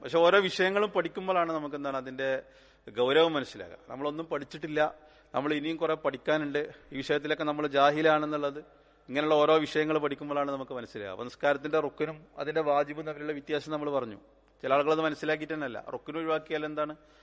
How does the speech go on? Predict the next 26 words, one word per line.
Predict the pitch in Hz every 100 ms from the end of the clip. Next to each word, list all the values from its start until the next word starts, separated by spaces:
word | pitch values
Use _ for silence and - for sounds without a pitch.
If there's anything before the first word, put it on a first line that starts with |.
| _ -
വാജിബ് | 117 143 165 165
ഒഴിവാക്കിയാൽ | 160 160 156 165 151
എന്താണ്, | 151 147 151 - -
രണ്ടും | 123 156
തമ്മിലുള്ള | 156 151 160
വ്യത്യാസം | 135 160 151 151
എന്താണ്? | 151 151 147 - _ _ _
ഒരാളെ | 120 147 156
റുക്കൻ | 139 -
ഒഴിവാക്കിയാൽ | 156 156 151 151 156 156 - - _ _
അത് | 127 147 156 - -
സു-, | - 156 135
സഹവിനെ | - 139 151 165
സുജൂദ് | 160 151 165
ചെയ്താൽ | 160 160 160
മതിയോ? | 156 139 98 - _ _ _
അതൊക്കെ | 175 165
നമ്മൾ | 180 180
പഠിച്ചു | 175 147 -
വരികയാണ്. | 131 101 82
അതൊക്കെ | _ - - 139 135
നമ്മൾ | 135 135
നേരത്തെ | 131 127 131 127 _ _ _
ഇതിൽ | 117 120 120 - _ -
ഈ | 131 147 - 127 107 135
പിന്നെ | 139